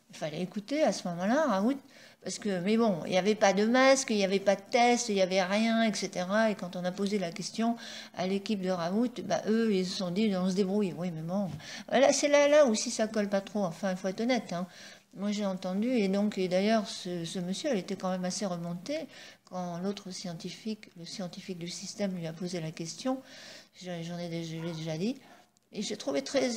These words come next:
très bizarre de, de, de répondre comme ça et de s'énerver comme ça et d'être si remonté. Je ne comprends pas. Et donc, euh, bon, ben, je sais pas où est-ce que eux, euh, à l'infectiopole de Marseille, où est-ce qu'ils ont trouvé les tests,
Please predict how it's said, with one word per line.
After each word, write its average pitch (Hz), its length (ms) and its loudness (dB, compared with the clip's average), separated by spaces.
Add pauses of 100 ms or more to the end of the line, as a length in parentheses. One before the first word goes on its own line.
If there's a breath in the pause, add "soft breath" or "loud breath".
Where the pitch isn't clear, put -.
très 277 200 -2
bizarre 226 560 4
de, 190 200 0
de, 190 260 0
de 180 120 -2
répondre 208 500 0
comme 190 160 -2
ça 302 200 4
et 240 40 0
de 175 80 0
s'énerver 208 540 0
comme 190 160 0
ça 277 420 2
et 190 60 2
d'être 185 400 -2 (260 loud breath)
si - 220 -4
remonté. 226 720 2
Je 190 140 -4
ne 190 100 -2
comprends 233 380 -4
pas. 202 260 -2 (720 loud breath)
Et 208 120 0
donc, 269 320 0
euh, 226 240 4
bon, 202 180 4
ben, 214 100 4
je 226 140 2
sais 220 160 0
pas 220 260 4
où 214 140 2
est-ce 202 220 2
que 214 320 0
eux, 226 480 2
euh, 185 140 0 (380 loud breath)
à 190 260 4
l'infectiopole 214 920 2
de 196 80 2
Marseille, 190 600 2
où 180 100 0
est-ce 196 160 -2
qu'ils 185 260 -6
ont 190 280 -2
trouvé 196 680 0
les 180 200 0
tests, 185 420 -2